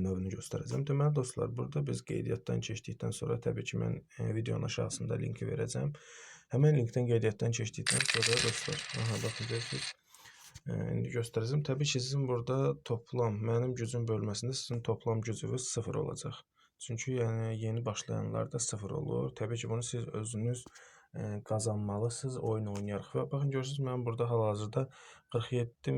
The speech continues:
qırx bir min yeddi yüz qırx beş T H sürətim var, yəni saniyə üzrə. Və burada dostlar, mən beş dəqiqədən bir, baxın burada yazılıb sıfır nöqtə sıfır sıfır otuz dörd, e, Dogecoin qazanıram.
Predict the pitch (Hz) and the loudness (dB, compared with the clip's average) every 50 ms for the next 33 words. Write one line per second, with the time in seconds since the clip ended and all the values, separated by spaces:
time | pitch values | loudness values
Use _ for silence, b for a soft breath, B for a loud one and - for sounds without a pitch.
0 | 131 131 - 147 - - - - - - - 156 143 135 139 143 139 127 123 120 | 2 0 -2 -4 -2 0 0 0 0 0 2 2 4 4 4 4 4 4 2 0
1 | 117 - - - 123 117 - - 107 - - - 127 123 117 - - - - 120 | -2 -2 -2 0 0 0 -2 -4 -6 -6 -4 -2 -2 0 0 -2 -4 0 2 2
2 | 113 107 110 117 123 127 120 - - - - 120 117 113 110 110 - 101 104 107 | 4 4 4 2 2 2 0 -2 -6 -4 0 2 4 4 2 2 0 -2 -2 0
3 | 104 104 110 113 123 143 143 - 110 104 101 104 104 101 - - 104 104 101 101 | 0 2 2 2 2 2 0 0 -2 0 0 -2 -2 -4 -2 -2 0 0 0 0
4 | 104 110 110 104 104 110 104 113 113 123 143 147 B B B B B B B B | 0 0 -2 -2 -2 -2 2 2 2 2 2 0 B B B B B B B B
5 | B B 135 131 131 143 143 160 165 151 151 143 147 - 110 104 104 110 113 117 | B B 2 2 2 4 4 4 4 4 4 2 2 2 0 0 2 4 4 4
6 | 123 131 139 - - 123 117 - - 113 110 104 113 107 104 110 107 107 104 104 | 4 2 0 0 0 0 0 0 0 2 2 2 2 0 0 0 0 0 0 0
7 | 107 110 113 120 127 135 - 110 - - 127 120 117 113 117 113 110 107 107 113 | 0 0 0 0 0 2 0 0 0 0 -2 -2 -2 -2 0 0 0 0 0 -2
8 | 110 110 - - - 151 147 - - 117 117 110 107 - - - - 117 123 131 | -4 -4 -4 -4 -4 -4 -4 -4 -2 -2 0 0 -2 -4 -4 0 4 4 4 4
9 | 135 - - - 117 117 113 110 - - 120 117 - - 123 127 127 - 131 120 | 2 0 -2 -2 0 0 0 -2 0 -2 -2 -2 0 0 0 0 0 0 -2 -2
10 | 117 - - 117 110 113 117 - 123 139 147 147 - - - B B B B B | -2 -2 -2 -2 -2 -2 0 2 4 4 4 2 -2 -8 -20 B B B B B
11 | B B B B B 123 113 113 113 113 - - 123 120 117 - - - 123 117 | B B B B B 0 2 2 2 0 2 4 4 4 4 2 4 6 8 8
12 | 120 123 - 120 107 107 110 104 104 104 98 107 107 | 8 8 6 4 6 6 4 2 0 0 -2 -2 -4